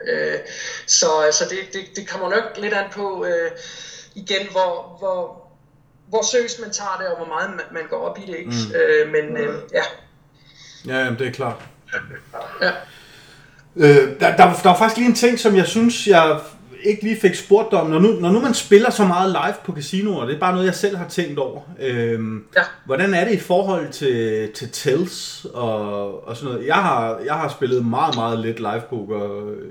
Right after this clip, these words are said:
Speaker 2: i mit liv. Altså, øh, jeg, altså, det er jo ikke... Jeg, jeg tænker, man,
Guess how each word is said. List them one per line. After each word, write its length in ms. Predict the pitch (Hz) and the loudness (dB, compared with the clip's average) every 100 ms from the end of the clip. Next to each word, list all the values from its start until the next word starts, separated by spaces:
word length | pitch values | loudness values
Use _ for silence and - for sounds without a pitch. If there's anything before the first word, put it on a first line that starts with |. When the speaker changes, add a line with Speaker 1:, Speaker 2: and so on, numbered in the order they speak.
| 98 | -12
Speaker 2:
i 60 | 117 | -8
mit 180 | 127 | -8
liv. 240 | 127 120 113 - | -6 -6 -6 -10
Altså, 280 | 104 117 107 - - _ - | -10 -10 -12 -14 -20 _ -6
øh, 440 | 117 110 107 107 | 0 2 0 -2
jeg, 120 | 117 117 - | -4 -8 -10
altså, 180 | - 113 | -8 -8
det 120 | 120 | -2
er 40 | 147 | 2
jo 80 | 170 | 2
ikke... 460 | 190 196 165 143 - - - - - - _ - | 4 4 2 0 -4 -14 -20 -20 -20 -20 _ -10
Jeg, 200 | 104 135 | -4 -4
jeg 140 | 135 127 | -4 -2
tænker, 240 | 147 151 | -2 -2
man, 120 | 139 | -4